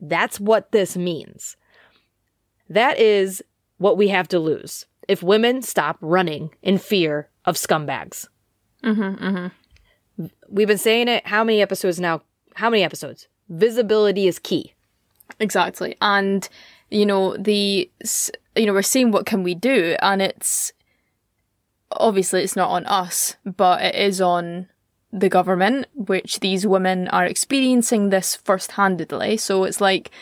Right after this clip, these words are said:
Speaker 2: if the data is there, the government has the power to change this, and they're not doing it.
Speaker 1: I guess I didn't read into this bit, but I guess, like, the government was going after Facebook and such and Twitter to, like,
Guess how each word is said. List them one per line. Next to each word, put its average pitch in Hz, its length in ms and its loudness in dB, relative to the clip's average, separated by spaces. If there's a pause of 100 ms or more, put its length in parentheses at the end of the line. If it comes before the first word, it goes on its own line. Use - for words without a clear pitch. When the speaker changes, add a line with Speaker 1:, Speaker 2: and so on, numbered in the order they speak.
(340)
Speaker 2:
if 214 120 -2
the 220 80 -2
data 240 380 2
is 233 160 0
there, 220 440 2 (200)
the 208 80 2
government 214 400 2
has 220 180 2
the 214 80 0
power 208 220 2
to 196 120 -2
change 185 320 0
this, 180 220 -2
and 175 240 -2
they're 160 160 0
not 156 500 -6
doing 151 320 -2
it. - 300 -14 (1800)
Speaker 1:
I 196 60 2
guess 196 400 0 (140)
I 170 160 2
didn't 196 180 0
read 185 220 4
into 170 180 0
this 156 160 0
bit, 147 320 -4 (240)
but 160 100 2
I 160 40 2
guess, 165 360 0 (200)
like, 165 320 0
the 180 100 2
government 165 360 0
was 170 160 2
going 175 260 2
after 170 360 2
Facebook 180 500 0
and 185 120 0
such - 480 -2 (800)
and 180 180 -2
Twitter 180 400 2
to, 185 140 -4
like, 165 300 0